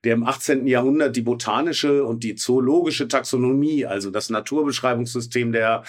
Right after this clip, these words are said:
Arten und Gattungen einführte, der gewann seine Erkenntnisse weitgehend dadurch, dass er die botanischen und zoologischen Sammlungen seiner Zeit auswertete, die natürlich meist irgendwelchen Herrschern gehörten.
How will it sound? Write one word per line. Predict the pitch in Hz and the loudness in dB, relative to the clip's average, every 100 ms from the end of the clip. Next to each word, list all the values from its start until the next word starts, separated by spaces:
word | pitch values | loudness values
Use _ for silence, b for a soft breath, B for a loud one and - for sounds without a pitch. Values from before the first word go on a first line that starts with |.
| B B | B B
Arten | 107 123 123 131 | 2 2 0 -2
und | 107 113 | -2 -2
Gattungen | 143 165 123 | 0 0 -2
einführte, | 107 110 117 - 143 156 185 - B B B - | -2 -4 -4 -2 0 0 -2 -4 B B B 0
der | 180 226 - | 2 0 -2
gewann | 151 120 120 220 220 | -2 0 0 0 0
seine | 190 190 - | 0 0 -2
Erkenntnisse | 120 - 131 120 196 - 151 | -6 -4 -4 -4 -4 -2 -2
weitgehend | 113 185 208 151 139 123 | 0 -2 -2 -2 0 -2
dadurch, | 185 127 131 185 - b b b | -2 -2 -4 -6 -12 b b b
dass | 135 139 | 0 2
er | 151 | 0
die | 131 143 139 - _ _ - | -2 -6 -8 -12 _ _ -4
botanischen | 127 123 104 139 196 196 196 | -2 -2 -2 -2 -2 -2 -2
und | 139 | -2
zoologischen | - 147 139 139 156 170 - 185 | 0 2 4 4 2 0 0 0
Sammlungen | 117 110 123 135 147 143 | 2 2 2 2 2 2
seiner | 120 135 | 0 0
Zeit | 127 160 160 | 0 2 2
auswertete, | 107 107 - 98 90 80 92 78 | 0 -4 -4 -4 -4 -8 -8 -8
die | - 123 | -4 0
natürlich | 139 120 123 123 123 | 0 0 0 -2 -2
meist | 110 107 120 120 | -2 -2 -2 -4
irgendwelchen | 107 117 113 117 | -4 -4 -4 -2
Herrschern | 117 127 95 90 | 0 -2 -4 -8
gehörten. | 85 90 82 - | -8 -8 -10 -16